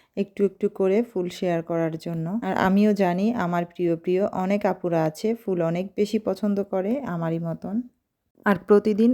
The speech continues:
আমার চ্যানেলে নতুন নতুন অনেক আপু ভাইয়ারা ভিজিট করছেন। তো প্লিজ আমার ভিডিওটি আপনাদের কাছে যদি একটুও ভালো লেগে থাকে, তাহলে আমার এই ছোট্ট চ্যানেলটি সাবস্ক্রাইব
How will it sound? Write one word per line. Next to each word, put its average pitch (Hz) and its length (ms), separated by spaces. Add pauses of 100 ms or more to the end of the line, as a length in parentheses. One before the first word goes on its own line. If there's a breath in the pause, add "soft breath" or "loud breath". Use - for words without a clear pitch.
আমার 175 300
চ্যানেলে 190 420
নতুন 185 380
নতুন 175 300
অনেক 185 380
আপু 185 280
ভাইয়ারা 185 520
ভিজিট 180 380
করছেন। 208 600
তো 196 160
প্লিজ 226 400 (120)
আমার 170 280
ভিডিওটি 185 560
আপনাদের 165 380
কাছে 170 280
যদি 185 240
একটুও 196 420
ভালো 202 240
লেগে 196 220
থাকে, 208 300 (500 soft breath)
তাহলে 202 320
আমার 175 280
এই 175 100
ছোট্ট 185 300
চ্যানেলটি 180 440
সাবস্ক্রাইব 175 480